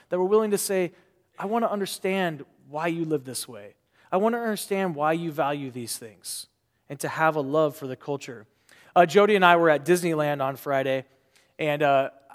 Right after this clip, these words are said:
I had this moment where we were watching, uh, The World of Color.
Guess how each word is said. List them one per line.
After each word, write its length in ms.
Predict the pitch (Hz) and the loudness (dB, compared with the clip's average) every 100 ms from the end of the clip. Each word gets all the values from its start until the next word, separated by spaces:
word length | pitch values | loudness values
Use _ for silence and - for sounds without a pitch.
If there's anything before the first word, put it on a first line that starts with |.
| - - | -20 -4
I 80 | 170 | 2
had 240 | 202 262 | 4 4
this 180 | 240 - | 4 0
moment 400 | 175 202 233 175 | 4 4 6 2
where 160 | 156 170 | 2 2
we 80 | 175 | 2
were 140 | 170 | 2
watching, 480 | 165 180 - 180 165 | 4 2 0 -2 0
uh, 120 | 139 | 0
The 140 | 143 | 0
World 340 | 165 156 180 180 | 0 4 4 4
of 160 | 160 | 0
Color. 400 | - 160 160 214 | -4 -4 -2 -4